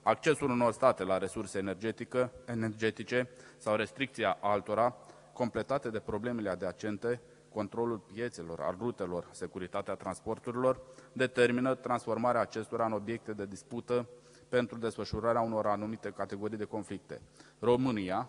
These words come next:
poate juca un rol de stabilitate regional din punct de vedere al securității energetice. Mai mult, pot afirma fără echivoc că statul român își poate a-, asuma rolul de pivot geostrategic ca urmare a potențialului de tranzit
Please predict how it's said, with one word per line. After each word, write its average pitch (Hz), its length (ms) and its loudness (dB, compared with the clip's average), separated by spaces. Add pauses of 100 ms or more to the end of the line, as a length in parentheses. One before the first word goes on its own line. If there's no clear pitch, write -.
(160)
poate 107 240 0
juca 98 260 -6
un 104 200 0
rol 107 180 0
de 104 100 -4
stabilitate 95 680 -4
regional 87 420 -2
din 95 120 -6
punct 101 180 -8
de 98 60 -2
vedere 95 340 -2
al 95 100 0
securității 85 640 -10
energetice. 92 760 -8 (340)
Mai 113 220 6
mult, 107 220 0
pot - 240 -6
afirma 90 380 -2
fără 90 220 -4
echivoc 85 440 -6 (340)
că - 120 -6
statul 110 340 0
român 95 300 -2
își 101 140 -8
poate 107 260 -2
a-, 87 440 -4
asuma 98 460 -2 (360)
rolul 120 380 2
de 92 120 -2
pivot 101 560 -4
geostrategic 101 880 -4 (400)
ca 113 140 2
urmare 113 320 4
a 107 60 2
potențialului 104 640 -2
de 90 100 -4
tranzit 98 420 -4